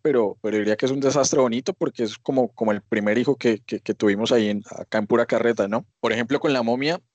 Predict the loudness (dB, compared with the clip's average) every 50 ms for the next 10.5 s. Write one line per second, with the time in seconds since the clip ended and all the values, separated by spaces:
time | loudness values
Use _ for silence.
0 | _ -6 -4 -2 -2 -2 -2 -2 -4 -4 -2 -2 -2 0 0 -2 -2 -4 -4 -4
1 | 0 0 2 2 2 2 0 0 0 -2 -2 -2 -4 -4 -4 _ _ _ _ _
2 | _ _ _ -2 -2 0 0 0 -2 -2 -2 -2 -2 -2 -2 -4 -4 -4 -4 -4
3 | -4 -4 -4 -4 -4 -4 -4 -4 -2 0 2 2 2 0 -2 -6 _ _ -4 -2
4 | -2 0 0 0 0 0 0 0 0 -2 0 0 0 2 2 0 0 0 0 0
5 | 0 0 -2 -4 -6 -10 _ -6 -4 -4 -4 -2 0 0 2 2 2 2 0 -2
6 | -4 -4 -4 -8 _ _ _ -12 -8 -6 -4 -2 -4 -4 -4 -4 -2 -2 -2 -2
7 | -6 _ _ -8 -6 -4 -2 0 0 0 0 2 2 2 2 2 2 2 2 0
8 | -2 -4 -8 -10 -6 -4 -2 -2 0 0 0 2 2 2 2 2 2 0 -2 -2
9 | -4 -6 -6 -6 -4 -4 -2 -2 -2 -2 -2 -2 -2 -2 -2 -2 -2 -2 -2 -2
10 | -2 -4 -2 -2 0 0 0 0 -2 -4